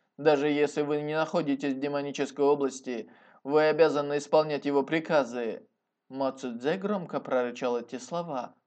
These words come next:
пока сотни черепов начали бешено вращаться вокруг него. Из черепов вырвался черный свет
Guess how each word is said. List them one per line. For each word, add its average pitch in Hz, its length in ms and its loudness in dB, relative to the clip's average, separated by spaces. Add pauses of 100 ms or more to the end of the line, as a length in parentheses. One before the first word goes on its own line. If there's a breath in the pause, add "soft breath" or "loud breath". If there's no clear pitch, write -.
пока 139 240 -2
сотни 131 400 -6
черепов 131 560 -4
начали 127 380 -6
бешено 120 520 -6
вращаться 117 560 -6
вокруг 117 380 -6
него. 139 480 -12 (640)
Из 147 140 0
черепов 139 520 -2
вырвался 165 460 -2
черный 131 360 -4
свет 165 520 -6